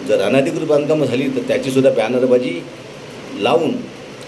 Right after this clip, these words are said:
अनधिकृत बांधकामाची जबाबदारी त्या नगरसेवकावर पण ढकलावी.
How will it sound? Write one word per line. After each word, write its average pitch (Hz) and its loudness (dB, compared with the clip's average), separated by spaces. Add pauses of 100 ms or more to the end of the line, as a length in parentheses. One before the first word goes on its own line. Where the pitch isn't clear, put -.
(160)
अनधिकृत 123 4
बांधकामाची 123 0
जबाबदारी 127 4
त्या 123 2
नगरसेवकावर 120 4
पण 117 0
ढकलावी. 101 -4